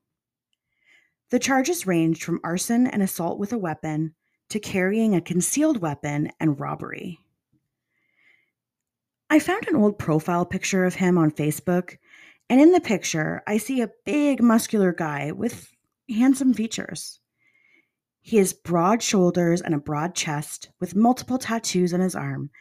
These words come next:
and one across his chest that reads, "God forgives, I don't." He has a round face, but everything appears to be perfectly proportioned.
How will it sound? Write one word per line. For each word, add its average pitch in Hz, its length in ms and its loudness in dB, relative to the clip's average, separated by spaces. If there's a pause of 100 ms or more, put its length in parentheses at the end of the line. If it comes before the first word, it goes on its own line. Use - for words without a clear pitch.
(280)
and 190 180 4
one 214 140 6
across 226 360 0
his 208 200 -2
chest - 380 -2
that - 160 -4
reads, 170 360 -4 (380)
"God 175 260 2
forgives, 170 760 -2 (280)
I 160 200 -2
don't." - 520 -8 (1600)
He 269 160 0
has 277 220 4
a 349 80 6
round 214 320 6
face, - 640 -6 (120)
but 214 120 -2
everything 294 420 4
appears 208 380 2
to 190 80 0
be 175 120 2
perfectly 151 500 -6
proportioned. - 800 -10